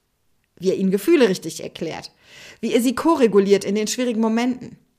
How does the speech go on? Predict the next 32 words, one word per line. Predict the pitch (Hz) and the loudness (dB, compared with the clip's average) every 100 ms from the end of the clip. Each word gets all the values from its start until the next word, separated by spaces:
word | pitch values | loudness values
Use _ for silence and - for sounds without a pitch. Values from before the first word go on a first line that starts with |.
| _ | _
Wie | 180 208 | -12 -4
ihr | 220 | -2
Gefühlsmomente | 233 320 359 359 220 190 180 185 | 2 4 4 4 2 2 -2 -4
verbalisiert. | 170 170 160 175 160 - - - | -4 -4 -4 -6 -8 -14 -10 -4
Und | 220 | 0
natürlich, | 233 240 226 330 294 208 247 | 0 2 6 8 10 8 6
wie | 196 | 0
ihr | 214 | 0
ihnen | 185 208 208 | 2 -2 0
Übungen, | 233 226 220 202 | 2 2 2 0
Spiele | 202 - 240 233 226 208 | -4 -4 0 4 4 2
zur | 214 | 0
Regulation | 196 202 208 208 233 247 | -2 -2 -2 0 2 4
beibringt. | 175 147 160 160 - - _ _ | 2 -2 -8 -12 -14 -20 _ _
Und | 277 339 - - _ | 2 2 -2 -20 _
welche | 254 269 247 | 2 2 0
gut | 285 415 | 2 0
sind | - 151 180 226 | 0 -8 -6 2
und | 233 | 6
wann | 240 302 | 6 4
euer | 247 247 | 2 2
Kind | 262 240 202 | 0 0 2
welche | 349 392 170 | 0 0 -2
davon | 156 - 160 | -4 -8 -10
braucht. | 165 170 - - - _ _ | -6 -6 -6 -14 -20 _ _
Übungen | 220 226 269 | -4 0 0
kann | 285 | 0
man | 294 254 | 2 2
sich | 226 | 0
überall | 208 214 | 0 0
kaufen, | - 302 - 196 | 4 2 2 0
aber | 202 | 2